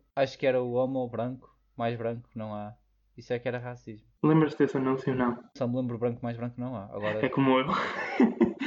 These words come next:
Speaker 2: Certo.
Speaker 1: <laughs> Aí o Cavalino responde, agora o anúncio é homo, tanto lava branco como preto.
Speaker 2: É isso, lava tudo igual,
Speaker 1: Ah,
Speaker 2: sem
Speaker 1: mas
Speaker 2: fazer
Speaker 1: aqui o
Speaker 2: qualquer
Speaker 1: outro
Speaker 2: discriminação.
Speaker 1: Nuno vem, vem-nos esclarecer, não era homo, era o Tid.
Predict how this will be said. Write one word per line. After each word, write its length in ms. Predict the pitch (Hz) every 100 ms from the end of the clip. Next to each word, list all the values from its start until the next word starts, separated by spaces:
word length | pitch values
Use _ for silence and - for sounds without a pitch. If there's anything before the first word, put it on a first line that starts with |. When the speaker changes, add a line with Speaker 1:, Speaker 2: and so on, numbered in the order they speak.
| 262 254 101 - -
Speaker 2:
Certo. 300 | 147 147 -
Speaker 1:
<laughs> 20 |
Aí 320 | 127 113 127
o 120 | 127 120
Cavalino 340 | 127 123 123
responde, 480 | - - 120 127 - -
agora 300 | 120 131 127
o 60 |
anúncio 360 | 127 135 139 117
é 180 | 104 -
homo, 320 | 127 135 151
tanto 260 | 143 120 127
lava 240 | 123 117
branco 320 | 113 135 147 -
como 220 | 123 117
preto. 300 | 104 95 - - - - - - -
Speaker 2:
É 100 | 131
isso, 280 | 120 120 - -
lava 240 | 123 131
tudo 340 | 131 135 127 135
igual, 720 | 135 135 131 139 - - -
Speaker 1:
Ah, 360 | - 226 226 180
Speaker 2:
sem 80 | 151
Speaker 1:
mas 80 |
Speaker 2:
fazer 160 | 147 170
Speaker 1:
aqui 120 | 175
o 40 | 160
Speaker 2:
qualquer 140 | 156
Speaker 1:
outro 240 | 214 208 160
Speaker 2:
discriminação. 360 | 147 160 175
Speaker 1:
Nuno 140 | 180 190
vem, 200 | 185 -
vem-nos 200 | 180 175
esclarecer, 540 | - 180 180 - 175 147
não 120 | 151
era 140 | 151
homo, 500 | 175 170 143 127 147 -
era 180 | 123 135
o 40 |
Tid. 420 | 139 170 160 123